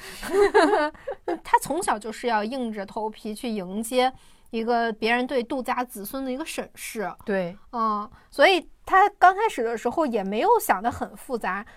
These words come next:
Speaker 1: 他其实一开始就并不适合走仕途。你想他一开始，嘿，落榜，落榜，落榜，落榜。嗯。
Speaker 2: 对，他从二十四岁科举未中的时候，他很有信心，觉得，
Speaker 1: 嗯。
Speaker 2: 嗨，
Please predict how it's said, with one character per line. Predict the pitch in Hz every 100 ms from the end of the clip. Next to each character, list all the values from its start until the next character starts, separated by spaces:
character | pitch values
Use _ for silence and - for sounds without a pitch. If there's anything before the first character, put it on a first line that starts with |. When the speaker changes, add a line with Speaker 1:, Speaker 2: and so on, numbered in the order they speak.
| -
Speaker 1:
他 | 403
其 | 381 349
实 | 349
一 | 370
开 | - - 381
始 | 392 - 208 226 - -
就 | -
并 | 294 392 339
不 | 208
适 | - -
合 | 208 220
走 | 214 190
仕 | - 240
途。 | 226 - 208
你 | 220 233
想 | 233
他 | 240 240
一 | 247 254
开 | 247 247
始， | - 190
嘿， | - 214
落 | 220
榜， | 196 196
落 | 233
榜， | 196 220
落 | 240
榜， | 202 247
落 | 262
榜。 | 190 254 - -
嗯。 | -
Speaker 2:
对， | 240 233 196 170
他 | 170 302
从 | 311 233
二 | 233 302
十 | 254
四 | 240 320 262
岁 | 247 220 190
科 | - 277
举 | 262 185
未 | 175 247
中 | 220 247
的 | 190
时 | 190
候， | 180 185
他 | 190
很 | 196
有 | 247 208
信 | 185 214
心， | 185 180
觉 | 175
得， | 175
Speaker 1:
嗯。 |
Speaker 2:
嗨， | 202 226 277